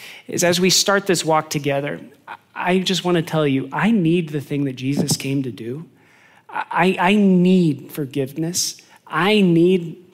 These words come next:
much of my story to be redeemed.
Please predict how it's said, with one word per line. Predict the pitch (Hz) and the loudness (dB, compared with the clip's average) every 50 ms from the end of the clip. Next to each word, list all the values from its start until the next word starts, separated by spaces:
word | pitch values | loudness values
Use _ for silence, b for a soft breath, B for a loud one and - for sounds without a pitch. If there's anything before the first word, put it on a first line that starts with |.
| _ _ _ _ _ _ _ - _ _ _ | _ _ _ _ _ _ _ -20 _ _ _
much | - 135 156 - 165 | -8 -6 -4 -4 -4
of | 143 131 | -6 -6
my | 127 123 135 151 | -6 -8 -6 -4
story | 160 - - - - 151 147 156 165 170 175 175 175 b b b b b b b b b b | -4 -4 -4 -4 -4 -2 -2 0 0 -2 -2 -4 -8 b b b b b b b b b b
to | - 143 | -10 -4
be | 135 143 143 | -2 -2 0
redeemed. | 147 135 123 117 - 120 120 139 151 156 170 175 - | 0 -2 -4 -4 -4 -4 -2 -2 -2 -2 -4 -6 -12